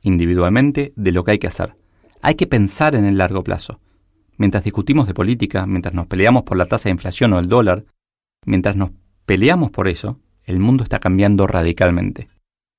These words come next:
Tenemos un partido obrero y van a desaparecer los obreros.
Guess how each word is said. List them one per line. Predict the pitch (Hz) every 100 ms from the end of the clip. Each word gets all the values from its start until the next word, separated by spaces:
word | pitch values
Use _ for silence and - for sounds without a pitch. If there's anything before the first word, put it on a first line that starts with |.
| _
Tenemos | - 95 147 123
un | 117 98
partido | - 92 - 147 135 101
obrero | 101 139 107 95 - - _ _
y | -
van | 131 170
a |
desaparecer | 156 127 117 120 113 -
los | 131 -
obreros. | 123 165 120 113 -